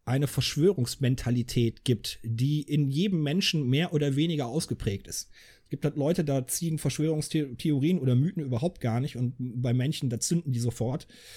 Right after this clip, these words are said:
äh, und die sind auch ganz tief drin. Ähm, also alle können davon betroffen werden. Und es gibt so ein paar Sachen, wo man anfälliger ist für Verschwörungsmythen oder Verschwörungserzählungen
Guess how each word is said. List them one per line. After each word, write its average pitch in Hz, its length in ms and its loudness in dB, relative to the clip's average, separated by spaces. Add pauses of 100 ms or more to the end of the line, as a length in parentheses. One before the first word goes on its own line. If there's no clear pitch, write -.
(200)
äh, 127 180 4
und 143 200 0
die 139 40 4
sind 147 160 0
auch 127 100 -4
ganz 135 220 -2
tief 127 180 -4
drin. 110 280 -4 (840)
Ähm, 156 340 4 (1300)
also 147 200 2
alle 160 180 6
können 139 220 2
davon 127 360 2
betroffen 123 420 0
werden. 98 260 -4
Und 123 120 0
es 139 140 -4
gibt 208 160 -2
so 185 60 2
ein 156 60 0
paar 151 140 0
Sachen, 165 540 0
wo 127 480 -2
man 143 160 0
anfälliger 175 500 -2
ist - 140 -4
für 156 120 -2
Verschwörungsmythen 151 840 -2
oder 117 140 0
Verschwörungserzählungen 143 960 -2